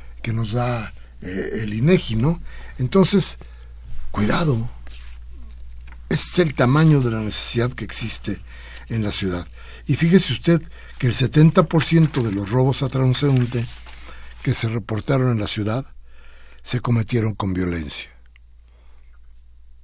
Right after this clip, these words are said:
Eso es grave. ¿Por qué? Pues porque el que tiene poco no quiere dejar que le quiten ese poco,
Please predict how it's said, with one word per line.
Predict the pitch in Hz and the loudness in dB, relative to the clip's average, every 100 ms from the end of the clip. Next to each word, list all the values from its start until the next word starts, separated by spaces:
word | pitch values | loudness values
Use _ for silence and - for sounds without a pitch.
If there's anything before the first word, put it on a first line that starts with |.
| - - - - - - - | -20 -20 -20 -20 -20 -20 -10
Eso | 110 143 | -6 -4
es | 110 | -2
grave. | 110 117 104 | 0 0 0
¿Por | 104 107 | -2 -4
qué? | - 151 | 0 0
Pues | 143 - | 0 -8
porque | - 113 - | -8 -6 -4
el | 120 - - | -4 -6 -4
que | 135 | -2
tiene | 131 156 160 | 4 4 4
poco | - 160 - 147 | 2 0 2 0
no | 151 | 0
quiere | - 180 180 147 | 0 4 6 4
dejar | 123 135 127 - - - - | 0 -4 -6 -8 -20 -20 -12
que | - | 0
le | 139 123 | 0 0
quiten | - 123 131 | -2 0 2
ese | 131 - | 2 -2
poco, | 113 131 113 - 120 | -4 -4 -4 -6 -8